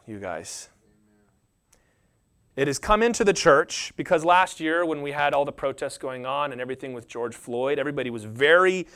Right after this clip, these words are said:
concerned. Everybody was emotional and, and wanted to know, "What do we do about this?" And here comes this group, and they're saying, "We have the answer to this, and we know what we can do to solve this." And a bunch of well-intentioned Christians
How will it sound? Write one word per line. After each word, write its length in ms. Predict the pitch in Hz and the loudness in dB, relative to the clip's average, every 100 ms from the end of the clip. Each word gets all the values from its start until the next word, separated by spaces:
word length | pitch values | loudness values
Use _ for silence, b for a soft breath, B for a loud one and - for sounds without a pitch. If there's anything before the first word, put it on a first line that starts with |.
| B B B | B B B
concerned. 720 | 185 160 - 220 254 180 139 | 0 2 4 6 6 4 0
Everybody 380 | 180 185 202 | 2 4 4
was 140 | 190 165 | 2 0
emotional 680 | 151 147 208 - 226 240 | 0 4 2 2 0 2
and, 140 | 190 160 B B | 0 -4 B B
and 240 | 170 165 | 2 4
wanted 360 | 180 240 269 247 | 10 10 10 6
to 120 | 233 | 2
know, 220 | 220 233 | 4 4
"What 180 | 208 233 | 6 6
do 60 | 226 | 6
we 140 | 220 | 4
do 180 | 196 240 | 4 4
about 320 | 202 180 160 | 8 6 4
this?" 400 | 170 185 - - _ _ _ _ _ _ _ - | 0 -2 -4 -10 _ _ _ _ _ _ _ -6
And 100 | 151 | 0
here 220 | 160 247 | 6 6
comes 320 | 254 240 226 | 6 2 0
this 200 | 170 208 | 2 2
group, 440 | - 208 208 196 - b b b b b b b b | 4 6 6 4 -8 b b b b b b b b
and 100 | 147 | 2
they're 80 | 185 | 2
saying, 500 | 202 190 170 160 180 | 2 -2 0 0 2
"We 360 | 277 254 202 | 4 4 2
have 280 | 202 190 190 | 4 4 4
the 120 | 190 | 2
answer 340 | 214 262 247 220 | 0 0 -2 -8
to 120 | 165 | -6
this, 340 | 135 131 156 | -2 0 0
and 120 | 170 151 | -4 -4
we 200 | 226 233 | -2 2
know 180 | 196 | 2
what 220 | 175 170 175 | 4 4 2
we 100 | 170 | -4
can 160 | 165 | -4
do 160 | 147 143 | -4 -6
to 100 | 160 | -6
solve 440 | - 190 220 196 | 0 6 6 4
this." 160 | 110 - | -2 -4
And 120 | 156 | -2
a 60 | 160 | -2
bunch 320 | 143 202 - | 2 2 2
of 120 | 196 | -2
well-intentioned 960 | 151 156 202 240 254 - 214 202 196 175 | 0 4 4 4 0 -6 -6 -6 -10 -8
Christians 760 | - 196 - 135 101 123 - | -4 -4 -4 -10 -12 -12 -14